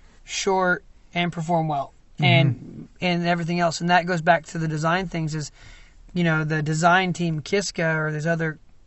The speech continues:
Speaker 1: you know, for K T M, it's the designers for the brand. They design a bike on paper. They don't really care. And then it's up to us to make, or up to the engineers to make it work. So
Speaker 2: Mm-hmm.
Speaker 1: going back to the graphics is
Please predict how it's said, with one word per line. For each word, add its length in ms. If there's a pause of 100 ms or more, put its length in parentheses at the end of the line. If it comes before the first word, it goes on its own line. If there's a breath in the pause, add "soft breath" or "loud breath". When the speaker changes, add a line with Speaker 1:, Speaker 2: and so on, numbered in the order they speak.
(180)
Speaker 1:
you 100
know, 100
for 160
K 180
T 140
M, 100
it's 140
the 80
designers 600
for 180
the 100
brand. 460 (680 soft breath)
They 140
design 280
a 40
bike 260
on 120
paper. 440 (160)
They 120
don't 120
really 140
care. 320
And 100
then 120
it's 120
up 120
to 140
us 160
to 120
make, 220 (100)
or 100
up 120
to 100
the 180
engineers 420
to 60
make 180
it 140
work. 340
So 260
Speaker 2:
Mm-hmm. 80 (400 loud breath)
Speaker 1:
going 180
back 160
to 60
the 80
graphics 600
is 300